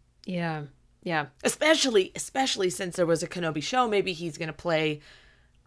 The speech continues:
Speaker 2: not off of the
Speaker 1: Yes.
Speaker 2: show, but off the fact that there are a lot more fans, or maybe the fans of Obi-Wan have risen up and he has heard them, you know, that sort of thing.
Speaker 1: <laughs>
Speaker 2: I mean, come on, hear us. <laughs>
Speaker 1: Seriously, I, I,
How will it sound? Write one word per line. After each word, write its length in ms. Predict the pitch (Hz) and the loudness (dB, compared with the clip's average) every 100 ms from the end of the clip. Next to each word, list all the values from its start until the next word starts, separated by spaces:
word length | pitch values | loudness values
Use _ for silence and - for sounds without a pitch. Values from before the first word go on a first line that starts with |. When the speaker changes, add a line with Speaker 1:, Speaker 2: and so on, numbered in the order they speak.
| - | 4
Speaker 2:
not 200 | 269 247 | 8 10
off 200 | 220 220 | 10 10
of 120 | 214 | 6
the 60 | - | 2
Speaker 1:
Yes. 80 | 196 | 2
Speaker 2:
show, 260 | 233 214 | 6 6
but 160 | 202 175 | 6 6
off 160 | 170 - | 4 2
the 60 | |
fact 280 | 160 180 170 | 4 4 4
that 80 | 156 | -2
there 120 | 165 | -2
are 40 | 151 | 0
a 80 | 147 | 0
lot 220 | 147 151 | 0 0
more 160 | 147 | -4
fans, 420 | 143 240 233 220 196 | -2 0 2 2 2
or 60 | |
maybe 260 | 180 165 165 | 2 2 0
the 100 | 147 | -4
fans 500 | - 165 160 160 - - _ _ - - | -4 0 0 -2 -8 -18 _ _ -4 2
of 280 | 180 160 - | 2 0 4
Obi-Wan 420 | 185 175 160 156 | 6 6 4 2
have 180 | 151 143 | 0 0
risen 320 | 156 147 143 | 0 0 2
up 240 | 208 254 | 2 4
and 100 | 170 | 0
he 200 | 160 165 160 | 0 -6 -6
has 200 | 151 202 | -6 0
heard 260 | 233 214 | 0 2
them, 260 | 240 240 233 - - - - _ | 0 0 -2 -12 -18 -20 -20 _
you 120 | 202 190 | 4 6
know, 140 | 165 | 10
that 220 | 175 185 | 10 10
sort 160 | 160 151 | 4 -2
of 80 | 147 | -2
thing. 960 | - 539 587 605 571 523 339 415 415 | -4 0 0 0 -2 12 12 12 12
Speaker 1:
<laughs> 20 | - | 12
Speaker 2:
I 120 | 220 | 10
mean, 140 | 190 | 10
come 240 | 254 233 262 | 6 8 12
on, 180 | 208 170 | 12 12
hear 260 | 233 233 | 10 10
us. 320 | 170 190 - 285 539 508 | 12 8 6 0 0 4
<laughs> 240 | 311 679 508 | 4 4 -4
Speaker 1:
Seriously, 1040 | - 277 370 427 403 220 - 226 208 180 - | 6 8 12 12 12 10 8 8 10 10 8
I, 100 | - - 247 233 - - _ _ _ - _ - _ | 6 6 6 6 2 -10 _ _ _ -20 _ -20 _
I, 60 | - | -12